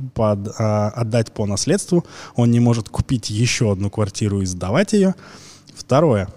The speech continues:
Он её не может продать на общем рын-, а, на общем рынке. Жильё, полученное по этой программе, он должен в нём прожить от одного до семи лет, в зависимости от того, какую он там программу взял. И только после этого он может её продать такому же льготнику, как он,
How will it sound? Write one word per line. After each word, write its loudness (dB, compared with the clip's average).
Он 4
её 6
не 4
может 4
продать 0
на 0
общем 0
рын-, 0
а, -2
на 0
общем -2
рынке. -2
Жильё, 2
полученное 0
по 0
этой -2
программе, 2
он 4
должен 2
в 0
нём 2
прожить 0
от -4
одного 0
до 2
семи 0
лет, 2
в 0
зависимости 0
от -2
того, -2
какую -4
он -4
там -4
программу -2
взял. 2
И 2
только 4
после 0
этого 2
он 0
может -2
её 0
продать -2
такому 0
же -4
льготнику, -2
как -6
он, 2